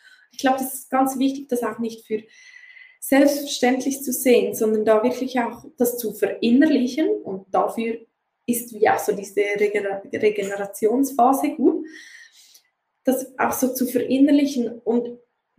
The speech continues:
der nächste Schritt, den du nehmen wirst, wird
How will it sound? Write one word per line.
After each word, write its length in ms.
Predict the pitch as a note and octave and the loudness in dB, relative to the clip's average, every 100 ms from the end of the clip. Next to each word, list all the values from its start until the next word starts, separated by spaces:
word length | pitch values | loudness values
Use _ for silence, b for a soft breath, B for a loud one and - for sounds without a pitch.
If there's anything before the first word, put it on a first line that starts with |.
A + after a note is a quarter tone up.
| _ | _
der 160 | B3+ B3 | 0 0
nächste 400 | - C4+ - A#3+ | 2 0 0 -2
Schritt, 680 | - C4 E4 - - - - | -2 2 2 2 -6 -8 2
den 140 | A#3+ | 2
du 80 | A3 | 4
nehmen 460 | G#3+ A3+ C#4+ C#4+ G#3+ | 2 4 6 6 4
wirst, 640 | A#3 D#4+ - - - - _ _ _ _ | 4 2 -2 -10 -16 -20 _ _ _ _
wird 360 | G#3+ C4 C4 | 4 4 4